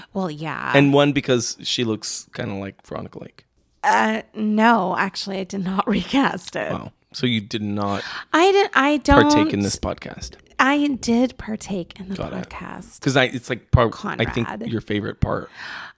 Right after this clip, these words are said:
Speaker 1: I, it is my favorite
Speaker 2: Okay,
Speaker 1: part,
Speaker 2: cool.
Speaker 1: actually.
Speaker 2: Got it.
Speaker 1: You know what? I would rely on the classic Michelle Williams that we cast in every single movie, practically.
Speaker 2: Terrible.
Speaker 1: I think she'd be great as the girl.
Speaker 2: Michelle, okay.
Speaker 1: Don't
Speaker 2: Michelle Williams
Speaker 1: lie,
Speaker 2: is good
Speaker 1: she
Speaker 2: as
Speaker 1: would
Speaker 2: anything.
Speaker 1: be great.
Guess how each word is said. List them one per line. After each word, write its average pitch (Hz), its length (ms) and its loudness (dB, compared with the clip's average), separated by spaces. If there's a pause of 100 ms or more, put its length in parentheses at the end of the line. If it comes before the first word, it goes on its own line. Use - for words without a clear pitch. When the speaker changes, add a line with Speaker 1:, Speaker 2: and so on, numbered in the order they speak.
Speaker 1:
I, 269 180 2
it 262 160 6
is 240 240 6
my 202 160 -2
favorite 170 300 0
Speaker 2:
Okay, - 160 2
Speaker 1:
part, 165 240 0
Speaker 2:
cool. 185 220 -2
Speaker 1:
actually. 139 500 -6
Speaker 2:
Got - 160 -4
it. 214 80 2
Speaker 1:
You 226 80 6
know 233 160 6
what? 233 500 2
I 226 200 4
would 247 200 -2
rely 196 380 -2
on 180 100 -4
the 185 80 -6
classic - 600 -6
Michelle 196 320 -2
Williams 220 460 2
that - 120 0
we 226 100 6
cast 196 440 -2
in 202 180 -2 (160)
every 180 400 4
single 214 360 0
movie, 240 300 2
practically. 147 840 -2
Speaker 2:
Terrible. - 500 -14 (120)
Speaker 1:
I 277 120 0
think 359 180 2
she'd 415 200 4
be 427 120 6
great 466 380 4
as 320 140 2
the 247 100 0
girl. 180 220 2
Speaker 2:
Michelle, - 340 4
okay. 104 180 -2 (800)
Speaker 1:
Don't 466 180 8
Speaker 2:
Michelle - 160 4
Williams 147 340 8
Speaker 1:
lie, 539 60 6
Speaker 2:
is - 120 2
good - 100 6
Speaker 1:
she 427 60 8
Speaker 2:
as 427 60 8
Speaker 1:
would 427 160 8
Speaker 2:
anything. 427 180 4
Speaker 1:
be - 60 -4
great. 381 680 -2